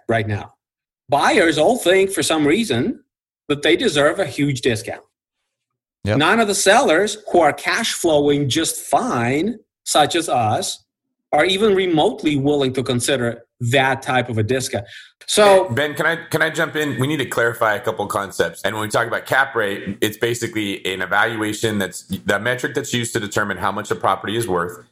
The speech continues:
Speaker 3: And for purposes of this conversation, the lower the cap rate, the more a property's worth. So if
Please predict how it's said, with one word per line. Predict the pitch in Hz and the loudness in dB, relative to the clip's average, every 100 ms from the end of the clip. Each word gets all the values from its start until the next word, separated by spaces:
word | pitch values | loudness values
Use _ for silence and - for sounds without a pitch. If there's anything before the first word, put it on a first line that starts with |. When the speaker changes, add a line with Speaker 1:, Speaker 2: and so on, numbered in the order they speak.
| _ _ | _ _
Speaker 3:
And | 95 | -4
for | 95 220 | 0 0
purposes | 123 113 110 107 | 0 -2 -2 -2
of | 95 82 | -2 -2
this | 117 | -4
conversation, | 131 123 117 - 110 - 95 90 - - | 0 -2 -2 -2 -2 -2 -6 -6 -12 -4
the | 101 | -2
lower | 98 104 107 | 2 2 2
the | 120 | 0
cap | 120 92 - | 0 0 0
rate, | 95 90 | -4 -2
the | 85 | -2
more | 85 87 | 0 -2
a | |
property's | 92 82 85 80 | -2 -4 -4 -8
worth. | 76 78 - | -4 -6 -4
So | 90 | -2
if | 85 | -2